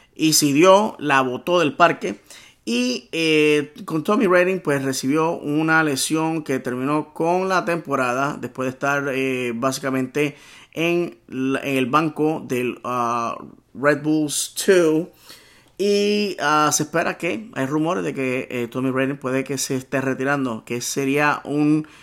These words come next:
fin, ah, desafortunado para un muchacho que se esperaba que fuese uno de los futuros de el, ah, el,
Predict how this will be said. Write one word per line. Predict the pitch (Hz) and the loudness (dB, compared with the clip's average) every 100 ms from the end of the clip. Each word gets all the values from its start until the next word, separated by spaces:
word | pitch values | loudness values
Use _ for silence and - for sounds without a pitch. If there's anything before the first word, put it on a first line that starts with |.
| - - | -20 -20
fin, | - - 190 202 202 202 208 - _ _ - | -4 4 6 6 0 -2 -6 -12 _ _ 0
ah, | 143 139 139 139 | 4 6 6 4
desafortunado | 139 160 175 170 165 170 170 | 0 -2 -2 -2 2 4 4
para | 151 139 139 | 2 2 2
un | 156 175 180 185 | 2 0 -2 -2
muchacho | 196 - 220 220 190 185 | -2 2 2 2 -2 0
que | 147 139 139 | -2 0 0
se | - 135 | -2 -4
esperaba | - 135 151 190 175 | -2 2 4 2 0
que | 123 | -6
fuese | - 139 139 156 | -4 -4 -2 -2
uno | 151 151 | 0 0
de | 151 | -2
los | 151 | -4
futuros | 139 131 175 160 - | -10 -6 -4 -4 -2
de | 143 - 143 139 | -2 -2 -2 -2
el, | 143 135 - - - - | -4 -8 -18 -20 -20 -6
ah, | 127 123 120 120 90 | 0 2 2 0 -4
el, | 107 127 123 | -4 -6 -6